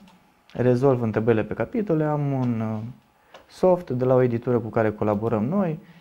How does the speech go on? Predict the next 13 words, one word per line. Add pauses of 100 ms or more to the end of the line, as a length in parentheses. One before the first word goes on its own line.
este
foarte
util, (800)
pot
rezolva
întrebările
pe
capitole,
pot
reveni
asupra
lor (1120)
și